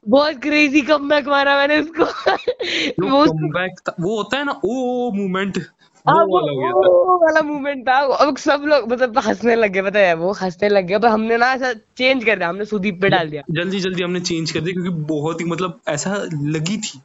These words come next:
Speaker 2: ऐसे
Speaker 1: लगी
Speaker 2: मारते
Speaker 1: थी,
Speaker 2: तीर।
Speaker 1: ऐसा लग जाती उसको, अगर उसको पता चलता ना डायरेक्टली, उसका मुंह, नाम ले लेता ना उसका मैं,
Speaker 2: हम्म।
Speaker 1: तो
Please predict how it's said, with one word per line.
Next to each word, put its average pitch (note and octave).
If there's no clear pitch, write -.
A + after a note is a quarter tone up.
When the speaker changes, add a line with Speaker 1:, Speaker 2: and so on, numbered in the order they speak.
Speaker 2:
ऐसे A3
Speaker 1:
लगी G#3
Speaker 2:
मारते A#3+
Speaker 1:
थी, B3+
Speaker 2:
तीर। A#3+
Speaker 1:
ऐसा E4
लग E4
जाती C4+
उसको, A#3+
अगर B3+
उसको C#4
पता A#3+
चलता G3+
ना F3+
डायरेक्टली, F3
उसका F3+
मुंह, F#3+
नाम G3+
ले C4
लेता G3+
ना F3
उसका D#3
मैं, D3+
Speaker 2:
हम्म। C#3
Speaker 1:
तो B2+